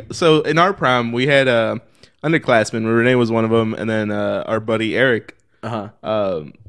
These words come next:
Speaker 1: you know, we remember Eric, and he's, like, this little short guy. You know, like, Baby Yoda, right? He, <laughs> he was the
Speaker 2: So
Speaker 1: Baby
Speaker 2: Baby
Speaker 1: Yoda.
Speaker 2: Yoda was at the prom, killing it.
Speaker 1: Yo, he, like, he did his thing, man. Like, he,
Speaker 2: Yeah.
Speaker 1: like,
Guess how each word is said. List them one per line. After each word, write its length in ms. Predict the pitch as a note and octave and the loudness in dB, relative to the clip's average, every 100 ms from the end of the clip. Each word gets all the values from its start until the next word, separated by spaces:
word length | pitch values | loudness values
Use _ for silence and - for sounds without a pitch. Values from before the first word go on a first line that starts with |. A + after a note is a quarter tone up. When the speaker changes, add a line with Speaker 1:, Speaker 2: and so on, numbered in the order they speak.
| - - - | -20 -20 -8
Speaker 1:
you 100 | B2 | -2
know, 100 | B2+ | 0
we 60 | A2+ | 0
remember 240 | A#2+ A#2 | -2 0
Eric, 320 | G#2+ A#2+ G2+ - | 2 4 2 -2
and 140 | G#2 | -6
he's, 160 | B2 A#2 | -4 -2
like, 140 | A#2 | -2
this 180 | G#2+ G#2+ | -2 -2
little 180 | D#3+ G3 | 0 0
short 240 | E3 F3 C#3 | 2 0 0
guy. 80 | |
You 160 | D3+ F#3 | 0 0
know, 180 | G#3 G3+ | 2 2
like, 240 | E3 C3 | 0 0
Baby 260 | D#3+ G3 G3 | 0 0 2
Yoda, 360 | D#3+ D#3+ A2+ F#2 | 2 2 0 -4
right? 240 | A2+ C#3+ | -4 -2
He, 540 | E3 F3+ F#3+ - G#3+ A3+ | 0 2 2 -2 -6 -6
<laughs> 80 | - - | -6 -4
he 20 | G#3+ | 4
was 260 | A#3 G#3+ | 4 4
the 100 | F#3+ | 0
Speaker 2:
So 60 | E3+ | 2
Speaker 1:
Baby 280 | F#3 E3 F3+ | 2 2 4
Speaker 2:
Baby 120 | F#3 | 4
Speaker 1:
Yoda. 440 | F3+ E3+ D#3+ F#3 E3+ D3 C#3 | 4 4 4 4 2 0 -2
Speaker 2:
Yoda 80 | - - _ - | -6 -14 _ -4
was 200 | D#3 C#3 | -2 0
at 260 | D#3+ F#3+ G3 | 2 2 2
the 60 | |
prom, 560 | E3 E3+ C#3+ C3 B2+ C#3+ _ _ _ _ _ _ _ - - - - | -2 2 2 2 -2 -10 _ _ _ _ _ _ _ -20 -20 -20 -4
killing 320 | G3 F#3+ D#3 | 2 4 2
it. 260 | A#2 G2+ - - | -2 -8 -12 -2
Speaker 1:
Yo, 400 | E3+ D#3+ C#3 B2+ | 2 4 2 -2
he, 260 | G3 A#3+ | -2 -2
like, 560 | G3+ C#3+ A#2 A2 - - _ _ _ _ | 2 4 4 2 -4 -20 _ _ _ _
he 140 | D#3 | -2
did 160 | F#3 G3 | 4 4
his 120 | D3+ | 2
thing, 200 | F3+ D#3 | 0 0
man. 220 | B2+ C3+ | 0 0
Like, 100 | B2+ | 0
he, 140 | A#2+ C3+ | 2 2
Speaker 2:
Yeah. 160 | D3 G#2+ | 0 -4
Speaker 1:
like, 60 | F#2 | -4